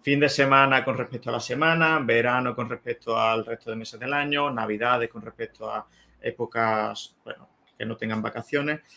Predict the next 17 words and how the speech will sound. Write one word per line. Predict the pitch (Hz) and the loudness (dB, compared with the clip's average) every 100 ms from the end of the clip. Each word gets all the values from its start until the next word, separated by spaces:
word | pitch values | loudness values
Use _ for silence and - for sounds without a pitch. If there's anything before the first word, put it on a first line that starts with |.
| - _ - | -20 _ -6
Entonces, | 123 135 135 160 160 165 - | -2 0 0 4 2 2 -2
eh, | 127 117 110 107 - _ _ _ - - - | 0 0 0 -2 -6 _ _ _ -18 -12 -4
tenemos | 131 170 | 0 0
que | 180 | 2
llegar | 180 175 | 4 6
a | 170 | 4
ese | 165 | 0
punto | 139 180 180 139 | 0 0 2 2
en | 127 | 2
el | 117 110 | 0 2
que | 120 120 117 127 | 4 4 2 0
en | 120 | -2
las | 120 | 0
vacaciones | 123 117 - 143 160 156 | -2 -4 -2 -2 0 -2
no | 147 | -2
nos | 143 135 | 0 0
apetezca | 135 123 135 135 143 147 | 0 -2 -2 -2 -2 -2